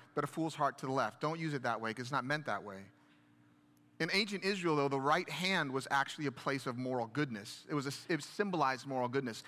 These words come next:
And the left hand actually symbolized perversity. We see this in the, play out itself in the New Testament as Jesus tells his parable of the sheep and the goats. The sheep are on the right and the goats are on the left. This is the princip-, the parable, this is the picture, but the principle, I believe, is something like this, that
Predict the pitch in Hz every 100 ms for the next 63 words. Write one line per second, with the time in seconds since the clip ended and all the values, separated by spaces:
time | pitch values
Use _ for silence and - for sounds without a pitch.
0 | - - - 151 139 139 190 - - 147
1 | 131 131 123 135 139 123 143 127 120 117
2 | - - 131 139 - 104 120 151 _ _
3 | - - - _ _ _ 165 - 190 170
4 | 185 160 151 151 175 156 156 160 - 147
5 | 147 147 143 170 160 139 131 143 180 165
6 | - 151 127 120 - 170 160 131 123 120
7 | - 139 - 127 156 160 - - - 139
8 | - 190 - 151 143 139 120 131 175 139
9 | - - 143 127 143 156 - - 135 127
10 | 127 123 120 123 123 123 135 107 - -
11 | - _ _ _ _ _ _ _ _ _
12 | _ _ 156 165 196 180 - 196 180 160
13 | 151 143 - 165 175 147 135 156 160 156
14 | - 190 - 143 135 143 - 208 - 160
15 | 143 131 139 127 - 180 147 123 123 170
16 | 156 160